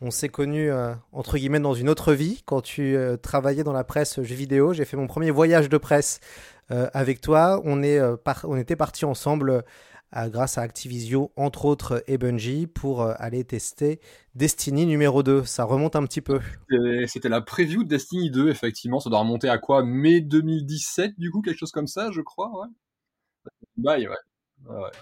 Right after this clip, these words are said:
Speaker 1: C'est ça, on n'avait même pas, même pas prévu le test. Le test, c'est en août. On était parti, euh, en été, juste avant la sortie du jeu.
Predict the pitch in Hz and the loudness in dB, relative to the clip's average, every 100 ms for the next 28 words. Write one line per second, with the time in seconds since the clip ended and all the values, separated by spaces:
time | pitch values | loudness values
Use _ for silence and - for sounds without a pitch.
0 | _ _ - 131 135 135 135 139 160 185 | _ _ -14 -8 -4 0 2 2 2 2
1 | 170 190 196 160 175 196 147 214 - - | 4 4 4 4 2 2 4 2 2 -4
2 | 143 127 131 131 196 190 147 143 151 196 | -8 -6 -4 0 0 0 0 2 4 2
3 | - - - 135 151 143 - - 165 165 | -2 -14 -8 -6 -4 -4 -4 -6 -2 0
4 | 147 135 131 - - _ - 131 143 151 | 2 0 -2 -8 -20 _ -8 -2 0 0
5 | 165 135 - 127 135 170 170 156 156 143 | 0 -2 -4 -6 -6 0 0 2 0 -2
6 | - 139 135 127 | -8 -10 -6 -6